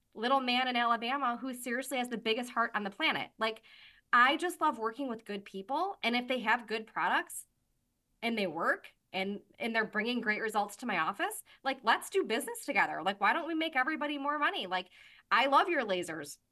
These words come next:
The girls are gonna love your lasers. Let's get them all deals so that they're not dealing with the, my, I tell every single company I work with, if I find out that one of your reps is trying to sell some bullshit <laughs> or, like, trying to talk them into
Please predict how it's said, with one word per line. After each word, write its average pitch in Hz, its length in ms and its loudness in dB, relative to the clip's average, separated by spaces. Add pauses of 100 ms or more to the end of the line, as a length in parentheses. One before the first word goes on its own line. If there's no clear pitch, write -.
The 208 80 -4
girls 320 240 4
are 339 80 0
gonna 226 180 -2
love 196 160 0
your 190 140 0
lasers. 170 480 -4
Let's 247 220 4
get 294 160 0
them 302 160 2
all 294 140 4
deals 311 380 0
so 254 120 -4
that 247 200 -2
they're 254 160 0
not 262 260 0
dealing 269 320 -4
with 247 120 -4 (100)
the, 226 240 4 (160)
my, 233 220 2 (300)
I 220 140 0
tell 220 260 -6
every 196 340 -6
single 185 420 -10
company 180 360 -6
I 156 40 -12
work 165 180 -8
with, 226 120 -8 (320)
if 233 220 -2
I 214 180 6
find 254 260 0
out 202 160 2
that 180 80 -10
one 185 120 -4
of 196 80 -8
your 196 120 -4
reps 175 300 0
is 170 100 -10
trying 185 280 -4
to 170 60 -12
sell 175 240 -4
some 156 260 -10
bullshit 196 600 -8 (220)
<laughs> - 220 -8
or, 285 140 2
like, 240 220 2
trying 220 300 0
to - 60 -16
talk 208 220 2
them 208 140 -6
into 202 280 0